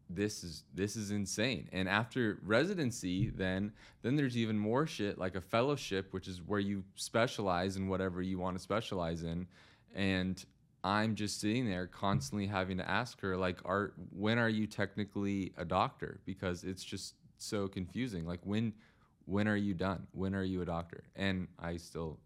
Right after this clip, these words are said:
I never know. I always forget and have to ask her twenty thousand times. But anyways, I can't even fathom what this girl is going through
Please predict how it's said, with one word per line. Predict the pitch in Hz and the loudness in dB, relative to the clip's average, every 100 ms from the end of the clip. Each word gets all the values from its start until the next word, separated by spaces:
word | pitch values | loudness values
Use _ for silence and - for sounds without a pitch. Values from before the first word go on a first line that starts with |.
| - | -8
I | |
never | 85 78 76 | -6 -6 -8
know. | 80 - - | -10 -14 -8
I | 82 | -6
always | 82 78 | -6 -6
forget | - 85 90 80 - | -8 -4 -4 -4 -8
and | 73 | -10
have | 78 76 | -10 -8
to | 80 | -6
ask | 76 - | -8 -8
her | 73 | -12
twenty | - 76 | -10 -8
thousand | 82 - 82 - | -8 -10 -10 -12
times. | - 67 - - - - - - - _ | -10 -12 -12 -20 -20 -20 -20 -20 -20 _
But | 127 123 - | 2 2 0
anyways, | 135 165 117 107 - | 2 6 6 4 4
I | 117 | 0
can't | 117 156 160 | 2 2 2
even | 135 135 123 | 2 4 2
fathom | 113 107 113 107 82 80 - - | 4 6 8 6 2 -4 -10 -6
what | 98 113 107 101 | 2 2 2 -2
this | 107 107 | -4 -4
girl | - 98 95 95 90 - - - | -2 0 2 0 -2 -10 -12 -4
is | 98 | -4
going | 90 95 92 92 | -2 0 0 -2
through | 98 90 87 | -2 -2 -4